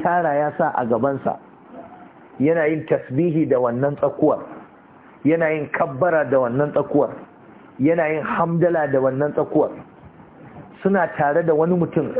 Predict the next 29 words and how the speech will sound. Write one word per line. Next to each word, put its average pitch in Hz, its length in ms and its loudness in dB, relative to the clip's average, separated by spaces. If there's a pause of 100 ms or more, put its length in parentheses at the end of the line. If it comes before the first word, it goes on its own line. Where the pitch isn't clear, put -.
a 160 80 2
cikinsu, 175 520 -2 (480)
kamar 156 260 0
liman 156 440 0 (280)
a 139 80 -2
cikin 180 320 0
da'irar, 175 460 2 (880)
yana 180 220 4 (100)
cewa, 151 200 2 (120)
'Sabbihu 160 480 0
mi'a, 151 240 0 (880)
ku 175 120 2
yi 208 160 2
subhanallahi 175 800 0
sau 147 140 0
ɗari,' 147 340 -2 (480)
sai 180 160 2
su 175 60 0
rinka 160 260 0
yi 135 180 -2 (140)
da 123 140 0
murya 156 340 2
ɗaya. 120 160 0 (760)
Suna 175 300 2
ɗaukan 165 320 0
tsakuwa 151 400 2
suna 156 180 0
ajiyewa, 127 480 -2
suna 170 160 0